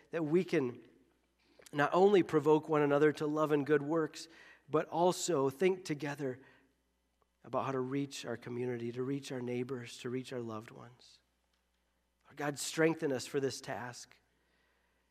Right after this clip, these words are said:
Give us a longing to be a part of your family in this way that,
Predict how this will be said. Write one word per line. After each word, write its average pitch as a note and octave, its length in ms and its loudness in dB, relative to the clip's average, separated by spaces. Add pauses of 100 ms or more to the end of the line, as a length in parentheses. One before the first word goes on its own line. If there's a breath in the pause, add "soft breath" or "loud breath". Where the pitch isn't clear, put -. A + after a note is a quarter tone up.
(180)
Give F#3 160 6
us F3 140 0
a F3 60 2
longing D#3 800 2 (560 soft breath)
to D#3 100 0
be D3+ 280 4
a C#3+ 40 4
part D#3 300 -2
of C#3+ 140 0
your D3 120 2
family C#3+ 600 -2
in C3+ 120 -6
this D3 220 -4
way D3 300 4
that, B2 160 -6